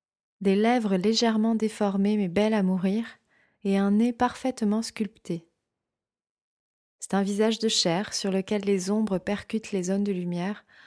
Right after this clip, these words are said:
enveloppées d'une chevelure brune légèrement coiffée,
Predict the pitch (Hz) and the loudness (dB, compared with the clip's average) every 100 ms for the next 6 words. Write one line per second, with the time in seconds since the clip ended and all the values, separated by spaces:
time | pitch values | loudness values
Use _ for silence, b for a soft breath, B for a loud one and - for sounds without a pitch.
0 | B B 185 185 190 190 226 208 180 - | B B -4 0 0 2 2 2 2 2
1 | 214 196 180 175 180 220 220 220 220 214 | 0 0 -2 -2 0 2 2 2 2 2
2 | 208 202 196 185 - 196 | 0 0 -2 -2 -6 -8